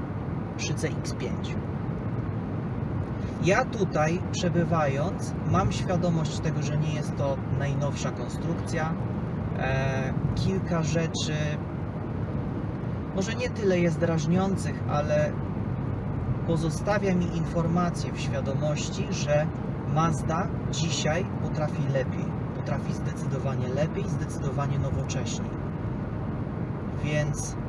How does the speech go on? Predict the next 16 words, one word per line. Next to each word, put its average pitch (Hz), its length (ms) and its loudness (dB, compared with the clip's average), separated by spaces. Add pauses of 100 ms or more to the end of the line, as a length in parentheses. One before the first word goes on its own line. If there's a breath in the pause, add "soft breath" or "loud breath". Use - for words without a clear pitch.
reasumując, 151 1000 0 (120)
tytułem 190 400 0
końca, - 600 0 (1300)
C 196 120 0
X - 340 -2
trzy 160 400 0 (840)
w 143 100 4
moim 175 220 6
przekonaniu 165 680 2 (2750)
jest 208 240 2
generalnie 220 540 2
rzecz 196 200 0
biorąc 196 420 2
samochodem 180 520 2
naprawdę 180 420 0
dopracowanym. 165 1080 2